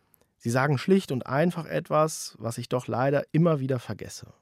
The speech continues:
Vieles von dem, was ich zu kennen glaube, hat letztlich noch mehr Seiten. Oder,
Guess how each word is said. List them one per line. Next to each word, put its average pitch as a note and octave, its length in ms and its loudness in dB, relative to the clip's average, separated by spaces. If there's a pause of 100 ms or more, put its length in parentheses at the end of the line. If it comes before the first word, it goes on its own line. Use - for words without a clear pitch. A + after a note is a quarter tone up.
(120)
Vieles G#3 300 2
von F#2+ 220 -2
dem, G#3 460 4 (140)
was G2+ 140 -8
ich E2+ 100 -12
zu - 100 -12
kennen F3 400 6
glaube, D#3+ 440 2 (360)
hat - 200 -14
letztlich A#2 760 0 (220)
noch B2+ 240 -2
mehr A#2+ 260 4
Seiten. - 480 -10 (1000)
Oder, C3 340 2